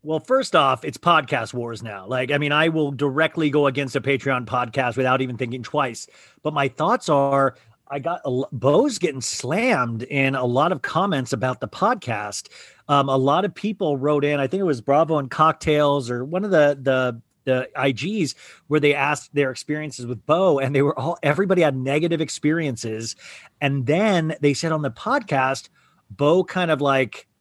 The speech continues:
shits on Stassi a lot and does the majority of the talking. And, like, people are like, "We're here for Stassi, not for Bo." That to me is fascinating.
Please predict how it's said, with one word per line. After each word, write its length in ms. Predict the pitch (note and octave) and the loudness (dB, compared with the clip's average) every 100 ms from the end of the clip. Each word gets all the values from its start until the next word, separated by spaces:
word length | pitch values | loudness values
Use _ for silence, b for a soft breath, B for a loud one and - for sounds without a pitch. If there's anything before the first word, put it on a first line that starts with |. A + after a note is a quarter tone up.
| _ _ _ _ _ - | _ _ _ _ _ -14
shits 480 | - - E3+ E3+ D#3 | -8 -2 -2 0 -2
on 120 | C#3 | -2
Stassi 580 | A#2+ C#3 B2+ C#3+ - G3 | -4 -2 0 0 0 0
a 60 | |
lot 400 | F3 G#3 B3 C4 - b b b b | 2 0 -2 -2 -10 b b b b
and 360 | D3 D3 D3 C#3 - B2 G2 | -4 -4 -4 -10 -12 -14 -8
does 240 | A#2+ D3+ C3+ | 2 2 2
the 140 | C#3+ | 0
majority 760 | C3+ B2 B2 B2+ D3 D3 C#3+ - | 0 -2 -2 -2 0 0 -2 -2
of 100 | C#3 | -4
the 80 | C3 | -4
talking. 640 | - B2+ B2+ E3 D#3 D#3 - | -4 -4 -4 -6 -6 -6 -6
And, 320 | C3 C3 B2+ | -4 -2 -2
like, 320 | B2+ B2+ A#2 - | -2 -4 -4 -6
people 220 | D3 C#3+ | -4 0
are 60 | |
like, 280 | C3+ C3 - | 2 2 0
"We're 140 | C3+ C3 | -2 0
here 240 | E3 A3 | 0 0
for 100 | C#3 | 0
Stassi, 540 | - G3 F3+ - C3 B2 | -2 2 2 0 -2 0
not 260 | C#3+ C3+ | 0 0
for 120 | C3 | -4
Bo." 520 | A2 F3 D3+ A#2 A#2+ - b b b b _ _ - D3+ C3 C3+ | 0 2 4 2 -4 -8 b b b b _ _ -16 -10 -8 0
That 240 | G3 G#3+ | 0 0
to 80 | E3 | -4
me 100 | C#3 | -4
is 160 | A2+ - | -6 -6
fascinating. 600 | C3 G#2+ A2+ G2 F2+ D#2 | -6 -6 -8 -14 -16 -20